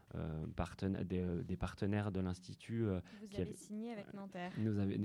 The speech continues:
Speaker 1: euh, nous avons signé avec Nanterre, avec, euh, euh, avec d'autres établissements, euh, sur cette journée-là, mais, euh, plus de, plus de cent établissements et beaucoup, pour, pour beaucoup, euh, des établissements, euh, publics, euh, de, qui proposent des, des,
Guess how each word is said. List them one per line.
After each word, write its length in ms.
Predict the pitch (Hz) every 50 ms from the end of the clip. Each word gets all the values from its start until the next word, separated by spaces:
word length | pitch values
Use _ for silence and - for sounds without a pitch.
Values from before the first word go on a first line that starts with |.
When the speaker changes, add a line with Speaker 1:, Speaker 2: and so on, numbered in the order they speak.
| 120
Speaker 1:
euh, 60 | 107 104
nous 260 | 101 95 95 98 98
avons 160 | 98 98 104
signé 240 | 95 - - 104 101
avec 140 | 95 92 98
Nanterre, 480 | 98 98 101 98 - 131 131 135 127
avec, 260 | 123 101 95 90 -
euh, 140 | 98 95 90 85 - - - - - - -
euh, 260 | 85 87 90 87 90 - -
avec 340 | 92 87 90 92 87 -
d'autres 260 | 95 110 117 113 98 98
établissements, 720 | 98 95 104 92 95 104 92 - - 117 117 117 113 107
euh, 120 | 98 92 87 - - - -
sur 160 | - - 98
cette 180 | - 120 110 92
journée-là, 460 | 95 101 95 101 98 104 117 131 139
mais, 200 | 135 120 113 110
euh, 140 | 110 104 95
plus 240 | 90 - - 120 120
de, 240 | 113 110 104 101 98
plus 220 | 87 - - 107
de 60 | 98
cent 280 | - - 117 117 113 104
établissements 600 | 110 107 - 104 104 107 104 - - 139 135 139
et 80 | 127 104
beaucoup, 260 | 98 104 117 - -
pour, 220 | - - 113 110 104 101 92
pour 180 | - - 95 104
beaucoup, 420 | 104 113 107 - - 135 139 139 - - - - - - -
euh, 380 | 95 92 92 92 92 87 90
des 200 | 90 92 95 90
établissements, 600 | 95 90 87 92 92 90 - - - 110 120 120
euh, 120 | 98 95 - - -
publics, 520 | - 113 110 101 107 117 123 123 - - -
euh, 260 | - 87 85 85 85 90 90 - - - -
de, 260 | - - - - - - -
qui 180 | - - -
proposent 560 | 90 - - - 92 92 - - 113 120 117 113
des, 260 | 95 92 90 90 87
des, 540 | 87 90 90 90 90 87 87 85 - - 87